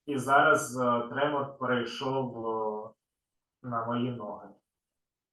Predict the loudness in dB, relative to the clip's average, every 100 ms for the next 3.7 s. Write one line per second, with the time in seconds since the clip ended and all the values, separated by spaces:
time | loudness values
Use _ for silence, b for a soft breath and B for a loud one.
0 | _ _ _ _ _ _ _ -6 -4 0
1 | -2 0 -2 -4 -2 -2 0 2 2 -2
2 | -8 -8 0 2 2 -4 -10 -8 -2 -2
3 | -4 -6 -2 0 0 -4